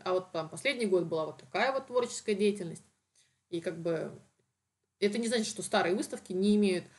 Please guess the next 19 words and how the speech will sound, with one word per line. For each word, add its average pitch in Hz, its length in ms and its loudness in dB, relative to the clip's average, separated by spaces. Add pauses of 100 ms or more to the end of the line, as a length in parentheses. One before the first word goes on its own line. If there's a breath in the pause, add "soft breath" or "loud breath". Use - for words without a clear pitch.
(280 soft breath)
не 202 200 4
имеют 180 280 4
смысла, 233 400 0
их 202 160 2
не 190 80 0
надо 185 140 0
показывать. - 520 -8
Надо, 170 300 -4
все 196 200 -4
надо 175 180 -4
показывать. - 420 -12 (1080)
Количество 208 340 0
попыток, 185 300 -4
как 185 160 -6
я 180 60 0
говорила, 185 380 0
уже 180 300 -4 (500 soft breath)
не 185 200 -2
ограничено. 269 800 -2